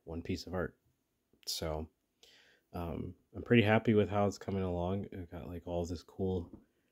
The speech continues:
detail going on on it. I got all these, like, little scratch marks and stuff. And I'm really trying to work on getting the texture done properly to make this actually look like it's, um,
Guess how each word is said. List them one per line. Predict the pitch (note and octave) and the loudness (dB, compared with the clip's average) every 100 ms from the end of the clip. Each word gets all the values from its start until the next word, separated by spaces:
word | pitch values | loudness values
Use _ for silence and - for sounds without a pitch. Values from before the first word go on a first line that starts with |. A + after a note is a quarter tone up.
| _ _ - | _ _ 0
detail | G2 F#2 G2+ F2+ | 2 2 2 2
going | F2 F2+ F2 | 0 -2 -2
on | E2+ E2+ | -2 -2
on | E2 F2 | -2 0
it. | G2 - _ - | 0 -2 _ -12
I | F2 | -8
got | F2+ D#2 | -8 -6
all | F2 | -6
these, | E2+ E2+ - | -4 -6 -8
like, | E2 - | -10 -6
little | E2+ | -6
scratch | - - F2 E2+ - - | -6 -8 -6 -6 -8 -8
marks | F2 D#2+ - | -6 -6 -10
and | E2 E2 | -14 -14
stuff. | - F2 E2+ - | -10 -8 -8 -10
And | F#2 F#2 | -4 4
I'm | G2 | 10
really | D3 E3+ | 10 10
trying | - B2+ A2+ | 8 10 10
to | |
work | F#2+ G2+ G2+ | 8 4 4
on | G2+ F2 | 0 0
getting | F2 F2+ E2+ | 0 -2 -2
the | E2 | -4
texture | - G2+ - - F#2+ | -2 -2 -2 -2 -2
done | D#2+ E2 E2 E2 D#2+ - _ _ _ _ _ _ - | -2 -4 -4 -6 -10 -12 _ _ _ _ _ _ -2
properly | A2 G2+ G#2 F#2+ F#2+ | 2 4 4 4 2
to | - | 0
make | F#2 F2 | -2 -2
this | F#2 E2+ | -4 -2
actually | F2+ - F2+ | -4 -4 -4
look | E2+ F2 - F#2 | -4 -4 -6 -6
like | E2 | -6
it's, | E2 - - | -8 -12 -12
um, | C#2+ A1 | -12 -12